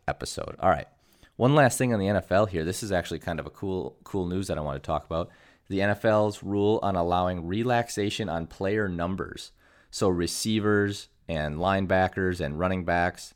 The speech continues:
they can all, uh, change their numbers if they want this upcoming season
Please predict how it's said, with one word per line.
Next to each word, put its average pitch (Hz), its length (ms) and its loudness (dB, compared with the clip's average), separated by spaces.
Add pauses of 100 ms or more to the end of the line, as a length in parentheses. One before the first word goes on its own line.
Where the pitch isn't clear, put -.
(440)
they 95 120 -2
can 92 180 -4
all, 87 360 2
uh, 76 300 0 (240)
change 101 380 -4
their 90 140 0
numbers 87 380 -2
if 90 100 -6
they 92 120 -2
want 90 260 -2
this 87 200 -6
upcoming 87 420 -4
season 90 560 -4